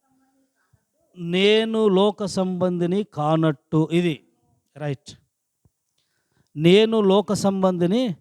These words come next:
కానట్టు." లోక సంబంధి కాడు, లోక సంబంధి కాదు. ఎవరు? యేసయ్య. "వారును కూడా", చదవండి. ఆ.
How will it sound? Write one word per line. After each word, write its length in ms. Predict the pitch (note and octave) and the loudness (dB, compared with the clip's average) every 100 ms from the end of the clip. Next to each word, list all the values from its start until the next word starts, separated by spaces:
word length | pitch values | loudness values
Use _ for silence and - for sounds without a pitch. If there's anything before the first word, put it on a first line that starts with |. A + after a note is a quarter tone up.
| _ _ _ _ _ | _ _ _ _ _
కానట్టు." 440 | C3+ C3+ C3+ A#2 D3+ | -4 -2 -4 -2 0
లోక 320 | G3+ A#3 G#3+ | 2 0 -4
సంబంధి 960 | F3+ F#3 E3+ D#3+ D3+ C#3+ F3+ D#3+ A#2 _ _ _ _ | -6 -6 -2 -2 -2 0 0 0 -6 _ _ _ _
కాడు, 920 | C3+ C3 B2+ B2 A#2+ C3 D#3 D3+ A#2+ - _ _ _ _ _ _ _ _ _ _ _ _ _ D3+ | -8 -4 -4 -4 -2 2 4 4 -2 -10 _ _ _ _ _ _ _ _ _ _ _ _ _ 2
లోక 280 | G3 A3+ | 4 4
సంబంధి 640 | G#3+ G3+ F3+ E3 E3 G#3 B3+ - | -2 -2 -4 -6 -4 -6 -8 -6
కాదు. 920 | C#3 C#3 C3+ B2+ A#2+ D3+ D#3+ C#3 - _ _ _ _ | -4 -2 -2 -4 -2 2 2 0 -4 _ _ _ _
ఎవరు? 460 | D3 F3+ G#3 G#3 G#3 - _ _ _ _ _ _ _ _ _ - | 0 2 4 2 0 -8 _ _ _ _ _ _ _ _ _ -2
యేసయ్య. 540 | C#3 E3+ - C#3 A2+ - _ _ _ _ _ _ _ _ _ _ - | 2 2 0 -8 -10 -20 _ _ _ _ _ _ _ _ _ _ -12
"వారును 600 | C#3+ E3 G3 A#3+ B3 A#3+ | 0 4 4 2 0 -4
కూడా", 260 | A#3 G#3+ G#3 | -2 -4 -2
చదవండి. 380 | G3 G3+ G#3 G#3 | -2 -2 -4 -6
ఆ. 260 | D#3 C#3+ | -6 -8